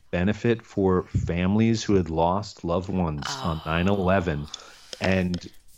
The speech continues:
Speaker 1: children came up and sat in his lap, and they asked Santa, 'cause they, 'cause they think Santa is real.
Speaker 2: He-,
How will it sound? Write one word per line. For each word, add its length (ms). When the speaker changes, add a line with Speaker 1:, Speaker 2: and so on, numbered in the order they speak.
Speaker 1:
children 800
came 360
up 220
and 120
sat 260
in 60
his 220
lap, 360
and 140
they 200
asked 420
Santa, 480
'cause 240
they, 160
'cause 260
they 80
think 220
Santa 420
is 160
real. 200
Speaker 2:
He-, 140